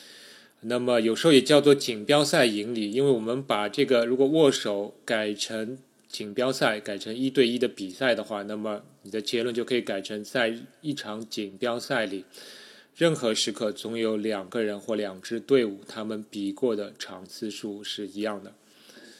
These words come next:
那么以上就是用握手引理，呃，来证明的有趣的命题的第一个例子。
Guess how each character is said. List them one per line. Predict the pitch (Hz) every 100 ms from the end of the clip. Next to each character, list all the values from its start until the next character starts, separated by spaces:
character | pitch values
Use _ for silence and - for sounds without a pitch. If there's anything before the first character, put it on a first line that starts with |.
| - _ 113 _ _ _ -
那 | 104
么 | 101
以 | 95 98
上 | - 143 113 113
就 | 110
是 | 104 - 110 107 107 104 120
用 | 123 113
握 | 127 123
手 | 120 104
引 | 101 117
理， | 113 104 101 101 - -
呃， | 113
来 | 101 101
证 | - 131
明 | 113 107
的 | 110
有 | 107 101
趣 | 101 -
的 | 127
命 | 113 113
题 | 113
的 | 110
第 | 104 131
一 | 135
个 | 131
例 | 120 110
子。 | 98